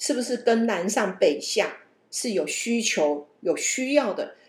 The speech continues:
那再来，我们再去考虑说，我们到底要去离公园多近，离市场要多近，再来是离学校有多近，再来是交通方不方便，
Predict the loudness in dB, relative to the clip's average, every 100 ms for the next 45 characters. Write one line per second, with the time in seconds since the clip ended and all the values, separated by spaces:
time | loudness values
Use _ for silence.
0 | _ -4 0 2 4 4 2 2 0 0
1 | 0 0 2 -2 -4 -6 -2 -2 2 2
2 | 2 0 0 0 2 2 0 -4 -4 -2
3 | -4 -4 -12 -20 -4 -2 4 4 6 2
4 | 4 4 4 4 0 -2 -4 0 2 4
5 | 2 2 0 2 2 2 2 2 2 -2
6 | -2 _ 4 6 6 4 2 2 0 6
7 | 6 8 6 4 2 0 0 -2 0 -2
8 | -2 -6 0 2 2 2 0 0 0 0
9 | 0 0 0 0